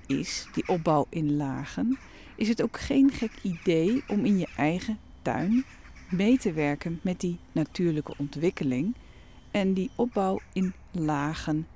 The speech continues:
na te bootsen. Dan hoef je ze niet eens allemaal te hebben.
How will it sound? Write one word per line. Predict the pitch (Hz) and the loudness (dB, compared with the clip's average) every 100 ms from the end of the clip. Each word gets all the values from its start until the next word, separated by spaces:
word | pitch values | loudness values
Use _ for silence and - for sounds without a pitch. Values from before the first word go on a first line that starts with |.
| - | -10
na | - 185 240 | 0 2 2
te | 254 | 0
bootsen. | 175 117 76 - - - - - - - - - - | 0 0 0 -4 -10 -12 -16 -20 -20 -20 -20 -20 -10
Dan | - 262 | 4 8
hoef | 285 | 8
je | 277 | 8
ze | 269 | 8
niet | 269 269 | 8 8
eens | 254 262 | 8 6
allemaal | 254 247 247 302 311 | 6 8 8 8 4
te | 175 | 2
hebben. | 127 127 - | 2 2 -4